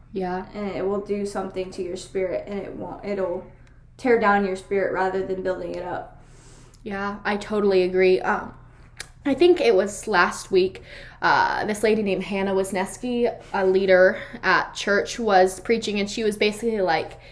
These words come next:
Speaker 1: that daily time, God has a thing to speak to you every single day, and you will only hear that word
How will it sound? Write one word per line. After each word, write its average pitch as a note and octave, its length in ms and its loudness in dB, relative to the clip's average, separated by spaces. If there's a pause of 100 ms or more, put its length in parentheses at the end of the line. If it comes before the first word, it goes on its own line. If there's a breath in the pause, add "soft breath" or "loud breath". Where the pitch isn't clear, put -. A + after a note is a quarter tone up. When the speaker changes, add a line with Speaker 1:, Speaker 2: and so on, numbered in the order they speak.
(280 loud breath)
Speaker 1:
that A#3 280 4
daily G#3 320 2
time, G#3 260 -6
God A#3+ 240 10
has D4 220 4
a A3+ 60 -2 (140)
thing A3+ 280 4
to A#3 100 -4
speak G#3+ 380 -6
to B3 120 -2
you A#3+ 140 4 (100)
every G3+ 300 2
single F#3+ 400 -2
day, E3 240 2
and F#3 100 0
you G3 100 2
will G3 180 6
only A#3 320 2
hear G#3 260 0
that G3 260 4
word F#3+ 440 2